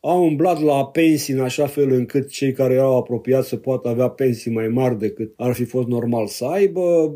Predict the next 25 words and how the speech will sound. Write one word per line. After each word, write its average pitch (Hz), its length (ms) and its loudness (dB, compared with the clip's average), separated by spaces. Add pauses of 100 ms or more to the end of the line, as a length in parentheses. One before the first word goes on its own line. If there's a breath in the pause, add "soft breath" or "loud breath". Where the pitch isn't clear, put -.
(120)
A 170 200 0
făcut, 190 500 0
uh, 180 100 4 (340)
avansări 147 760 2
în 165 100 0
grad, 165 340 0 (100)
a 147 160 2
pus 175 240 -2
în 151 140 2
funcții 196 500 0
oameni 175 360 2
care 160 500 2 (100)
nu 147 260 2
aveau 143 260 4
merit 139 340 2
altul 147 320 2
decât 139 280 -2
că 139 100 -2 (160)
erau 143 300 4
loiali 131 600 2
lui. 160 320 2
A 147 160 0
instituit 151 720 2
o 131 280 2
academie, 139 920 2